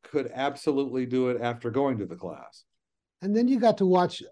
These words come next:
Speaker 2: your classmates changing right there in class as they're doing, as they're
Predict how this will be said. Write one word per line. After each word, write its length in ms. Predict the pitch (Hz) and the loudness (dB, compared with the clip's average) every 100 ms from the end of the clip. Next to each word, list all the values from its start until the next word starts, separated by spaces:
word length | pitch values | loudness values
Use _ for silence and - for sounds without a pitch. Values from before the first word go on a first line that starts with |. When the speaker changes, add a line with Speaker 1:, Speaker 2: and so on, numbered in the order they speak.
| - | 2
Speaker 2:
your 240 | 175 165 | 4 4
classmates 920 | - 143 170 185 175 190 143 104 - | 2 -2 0 0 0 -2 -2 -6 -14
changing 520 | - 139 135 131 123 120 | -8 -4 -2 -2 -4 -4
right 260 | 123 127 | -4 -4
there 160 | 143 127 | -4 -4
in 80 | 117 | -4
class 440 | 143 143 143 139 | -2 0 -2 -4
as 160 | 120 98 | -6 -4
they're 180 | 131 | -4
doing, 320 | 123 139 131 120 | -2 -2 -2 -4
as 180 | 123 117 | -8 -6
they're 220 | 127 | -6